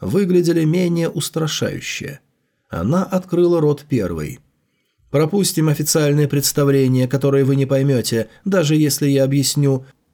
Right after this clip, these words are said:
Просто знайте, что я генерал Хроматигус, отвечающий за эту операцию. Вообще, я бы не бралась за такую тривиальную задачу, как поиск восьми пропавших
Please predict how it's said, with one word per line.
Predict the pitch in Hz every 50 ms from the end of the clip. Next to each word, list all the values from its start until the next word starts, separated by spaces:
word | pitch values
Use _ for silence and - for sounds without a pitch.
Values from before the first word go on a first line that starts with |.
| _ _ -
Просто | - 214 196 185 - - 180
знайте, | 160 160 180 185 190 196 190 180 185 170
что | 165 - 170
я | 160 165 175 175 170
генерал | 160 151 165 160 160 156 165 160 156
Хроматигус, | 151 - 175 180 170 165 139 120 113 - 117 120 120 120 117 - - - _ -
отвечающий | 180 175 170 165 156 160 - 175 175 160 151 151 - 165
за | 156 151 156 156
эту | 151 151 147 156
операцию. | 151 143 143 156 151 143 117 104 - - - - 113 104 104 104 - _ _ _ _ _ -
Вообще, | 156 143 147 165 165 156 - - - 233 214
я | 196 156 185 185 170
бы | 175
не | 180 185
бралась | 170 156 175 190 202 214 185 151 - -
за | 135 143 156
такую | 160 170 156 - 175 170 156
тривиальную | 160 160 170 165 170 165 156 151 156 160 156
задачу, | 143 156 156 156 226 202 151 - - - 120 117 - _ _
как | - 165 156 156 -
поиск | - 180 185 180 151 - -
восьми | 143 156 156 - - 175 175
пропавших | 160 139 139 131 - 208 196 180 - - 135 127 -